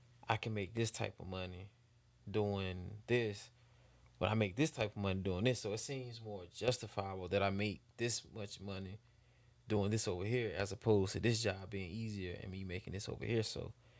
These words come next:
in my mind, what it'll actually do is, like, I don't believe that's true. I can't pursue that 'cause, like, that sounds, it's too good to be true.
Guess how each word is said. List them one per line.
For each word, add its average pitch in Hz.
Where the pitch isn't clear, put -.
in 107
my 95
mind, 110
what 107
it'll 101
actually 107
do 98
is, 98
like, 98
I -
don't 113
believe 85
that's -
true. -
I -
can't 98
pursue -
that -
'cause, 110
like, 92
that 120
sounds, 107
it's -
too 135
good 120
to 104
be 98
true. 101